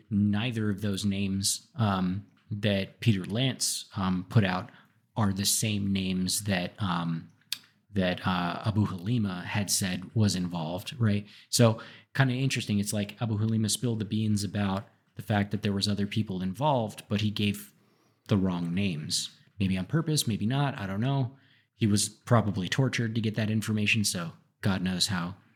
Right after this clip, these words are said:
you know, how it came out. But it, you know, in hindsight, it kinda turned out to be true. It's just different people. Um, so Al-, Al-Qaizi, uh, the one that, that's actually named, uh, was later arrested for the nineteen ninety-three World Trade Center bombing.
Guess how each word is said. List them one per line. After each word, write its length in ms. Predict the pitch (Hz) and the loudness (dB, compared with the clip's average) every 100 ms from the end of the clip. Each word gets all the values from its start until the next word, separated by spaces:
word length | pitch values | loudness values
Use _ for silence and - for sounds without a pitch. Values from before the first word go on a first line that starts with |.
| _ _ - | _ _ 2
you 140 | 101 | 2
know, 80 | 87 | 2
how 240 | - 101 | 0 -2
it 80 | 85 | -2
came 180 | - 90 | -2 -2
out. 160 | 90 | -2
But 100 | - | -2
it, 120 | 92 - - - - _ | -4 -6 -14 -20 -20 _
you 100 | 101 | -2
know, 120 | 92 - _ | -2 -4 _
in 120 | 117 | -2
hindsight, 400 | 107 131 120 107 | 0 2 0 -2
it 100 | 98 | -2
kinda 260 | 110 104 95 - - | 0 0 0 -8 -6
turned 220 | - 110 | 0 2
out 100 | 107 | 0
to 80 | 92 | -4
be 80 | 87 | 0
true. 240 | - 113 | 2 2
It's 100 | 87 | 0
just 160 | 98 - | -2 -2
different 240 | 95 82 | -4 0
people. 400 | 107 101 - - - - - _ _ _ | 2 2 0 -8 -12 -20 -20 _ _ _
Um, 460 | 117 98 90 92 95 - _ _ _ _ _ _ _ _ _ _ - - | 0 2 2 -2 -4 -10 _ _ _ _ _ _ _ _ _ _ -10 -2
so 200 | - 101 | 2 2
Al-, 160 | 123 - | 2 2
Al-Qaizi, 800 | 147 147 127 120 143 101 92 101 _ _ - | 0 0 0 2 0 0 -4 -8 _ _ -4
uh, 180 | 104 95 | 0 0
the 100 | 104 | 0
one 180 | 110 107 | 0 0
that, 240 | 104 - | 0 -4
that's 260 | 104 95 - | -2 -2 0
actually 440 | 120 - 107 95 | 2 2 2 0
named, 340 | 90 90 95 - | -2 0 -2 -2
uh, 140 | 101 | -2
was 200 | 95 95 | 0 -2
later 460 | 101 101 101 98 92 _ - | -2 0 0 -2 -4 _ -4
arrested 520 | 92 98 - 92 85 - - _ | 0 0 0 -2 -6 -14 -20 _
for 140 | - | -2
the 200 | 98 92 | 0 0
nineteen 340 | 87 95 - 98 | 0 -2 -2 0
ninety-three 440 | 92 87 - 92 | 0 -2 -2 -2
World 220 | 87 85 | -2 -4
Trade 220 | - 120 120 | -2 -2 0
Center 240 | 95 85 | -2 -4
bombing. 460 | 76 - - 104 | -4 -4 -2 -2